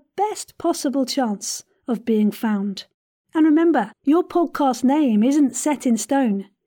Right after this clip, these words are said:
You can tweak or change it at any time. That isn't to say you shouldn't try to choose a good one right from the beginning, but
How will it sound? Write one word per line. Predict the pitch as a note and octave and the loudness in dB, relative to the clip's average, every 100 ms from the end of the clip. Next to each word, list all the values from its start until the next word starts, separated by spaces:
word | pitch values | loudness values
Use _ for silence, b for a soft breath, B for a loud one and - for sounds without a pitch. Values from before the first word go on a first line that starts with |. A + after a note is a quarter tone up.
| - | -2
You | C#4 | -2
can | B3 - - C#4 E4 F4 | -2 -14 -8 -2 -2 -2
tweak | - D4+ D#4+ - - | -4 -2 -4 -6 -4
or | C4+ E4+ | 0 0
change | - D4 A#3+ G#3+ | 0 0 2 0
it | G3 - _ _ - | -2 -8 _ _ -4
at | B3 A#3+ | -4 -2
any | A#3+ A3 A3 G#3+ | 0 0 0 -4
time. | - G#3+ G#3 G3 F#3+ - _ _ - | -6 -4 -2 -4 -6 -12 _ _ -16
That | G#3 - | -10 -2
isn't | C4+ C4 | 0 2
to | A#3+ | 0
say | G#3+ A#3 G#3+ | -2 0 0
you | A3 | 0
shouldn't | A3+ E4+ F4 E4 | 0 0 0 0
try | C#4 B3 | -2 0
to | B3 | -2
choose | - A#3 | -2 0
a | A3 | 0
good | G3+ F4 D#4 | 0 0 2
one | C#4 C#4 | 2 4
right | A#3 G#3+ A3 A3+ | 4 4 2 -2
from | - B3 | 0 0
the | A#3 | 2
beginning, | A3 A3 G#3+ G3+ G3+ | 0 0 0 0 -4
but | D#4 E4+ F#4 | -6 -6 -6